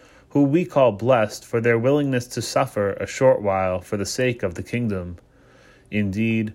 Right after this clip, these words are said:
those who persevere, especially in times of trial, will be blessed in the eyes of God. This is how we are to live if we want to be faithful to God.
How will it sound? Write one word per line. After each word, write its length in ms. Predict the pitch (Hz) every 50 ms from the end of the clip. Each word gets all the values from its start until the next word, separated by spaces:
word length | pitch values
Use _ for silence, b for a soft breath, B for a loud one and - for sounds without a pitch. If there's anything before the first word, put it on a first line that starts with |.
| b b b b _
those 340 | 123 123 127 135 135 - -
who 100 | 131 120
persevere, 840 | - 131 123 117 - - 104 104 117 117 117 113 113 117 117 117 -
especially 720 | - 113 - - - 180 156 151 - 127 113 110 104 82 95
in 140 | 104 104
times 460 | 101 - 117 117 117 110 110 110 107 104
of 120 | 90 -
trial, 420 | - - 117 110 110 107 101 98
will 260 | 95 95 117 123 127 120
be 140 | 110 107
blessed 540 | 95 95 117 120 123 117 101 - - - -
in 140 | - 101 104
the 140 | 104 101 98
eyes 280 | 101 104 101 95 -
of 140 | - 90 87
God. 480 | - 101 98 104 95 87 82 85 - - _ _ _ _ _ _ b b b b b b b b b b b b b b -
This 160 | 143 135 147
is 140 | 143 127 -
how 200 | - 156 156 151
we 160 | 139 131 127
are 160 | 127 123 120
to 120 | 120 - 120
live 420 | 117 123 139 135 127 110 104 101 -
if 200 | - 117 - -
we 80 | 123
want 280 | 120 127 143 147 143 143
to 80 | -
be 160 | 110 110 110 107
faithful 480 | - - 135 143 135 - - - 90 85
to 120 | - 101
God. 460 | 92 98 92 92 90 90 87 85 85